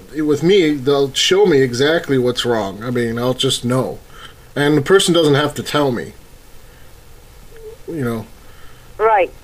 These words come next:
Speaker 1: And I'll
Speaker 2: I
Speaker 1: tell
Speaker 2: usually don't wanna know.
Speaker 1: Yeah, it's better,
Speaker 2: Because
Speaker 1: it's better when you can tell them what's <laughs> wrong.
Speaker 2: You know, it's like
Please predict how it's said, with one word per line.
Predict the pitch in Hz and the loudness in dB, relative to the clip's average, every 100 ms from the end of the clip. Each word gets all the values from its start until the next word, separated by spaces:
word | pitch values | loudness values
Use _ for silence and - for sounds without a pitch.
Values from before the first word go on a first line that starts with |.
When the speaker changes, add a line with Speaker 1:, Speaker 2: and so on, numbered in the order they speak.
| - - - - - - - - - - | -20 -20 -20 -20 -20 -20 -18 -18 -16 -4
Speaker 1:
And | 160 175 | 0 2
I'll | 170 | 2
Speaker 2:
I | - | 2
Speaker 1:
tell | 196 180 | 2 2
Speaker 2:
usually | - 240 - - | 0 -2 -4 -2
don't | 240 240 196 | 2 2 2
wanna | 220 202 190 170 | 2 2 -2 -2
know. | 175 202 233 240 - - - - - - - - - - - - - - - - - - - - - - - - - - - - - - - - - - - | 0 2 0 -4 -18 -20 -20 -18 -18 -18 -18 -20 -20 -20 -20 -20 -20 -20 -20 -20 -20 -20 -20 -20 -20 -20 -18 -18 -18 -20 -18 -18 -20 -20 -20 -20 -20 -10 0
Speaker 1:
Yeah, | 170 160 | 2 2
it's | 233 | 2
better, | 180 196 - | 2 2 0
Speaker 2:
Because | - - | -4 -6
Speaker 1:
it's | 123 165 - | -2 -2 0
better | 175 196 175 | 2 4 4
when | 160 | 2
you | 175 | 2
can | - 151 | 0 0
tell | 165 151 | 0 2
them | 147 151 117 | 2 0 0
what's | 120 - | -2 0
<laughs> | |
wrong. | 151 139 143 160 131 151 - - - - - - - - - - - - - - - - - - - - | 0 2 2 0 0 -4 -6 -16 -20 -20 -20 -20 -20 -20 -20 -20 -20 -20 -20 -20 -20 -20 -20 -20 -20 -12
Speaker 2:
You | 294 | -2
know, | 302 269 247 | 0 2 2
it's | 247 - | 0 2
like | 269 240 | 2 2